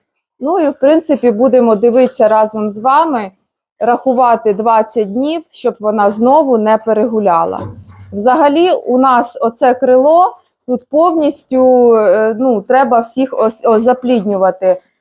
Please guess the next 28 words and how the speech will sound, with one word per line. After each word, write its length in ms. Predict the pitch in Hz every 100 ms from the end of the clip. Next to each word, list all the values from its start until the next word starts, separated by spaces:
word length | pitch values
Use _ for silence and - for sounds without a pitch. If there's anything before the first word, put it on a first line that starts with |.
| _ -
На 140 | 240
підході 600 | 254 262 - 294 254 233
у 180 | - 240
нас 360 | 247 226 226 -
Поліна, 760 | 254 254 311 370 381 330 320 _ _ _ _
а 140 | - 233
також 440 | 285 311 311 294 - - -
наша 580 | 262 254 - - 233 240
Льоха, 320 | 339 415 302
яка 500 | 247 247 254 254 214
по 220 | 202 247
плану 580 | 233 254 277 330 311 220 -
через 240 | 254 247
п'ять 380 | 247 - 233 220
днів 340 | 214 269 330 320
повинна 680 | 226 214 262 285 254 233 226 _ _ -
також 420 | 233 233 294 359
прийти, 580 | - 233 254 - 269 285
е, 260 | 269 - 208
в 100 | 208
охоту. 640 | 233 - 208 185 185 180 185 _ _ _ _ -
Так 220 | 294 294
що 280 | - 254 254
роботи 500 | 240 220 254 370 -
хватає, 720 | - 240 233 302 330 330 302 302 _ _ _ _ _ _ _ _ _ _ -
е, 100 | 247
будемо 500 | 208 247 269 294 254
спостерігати. 920 | 247 - 233 - 208 202 180 170 -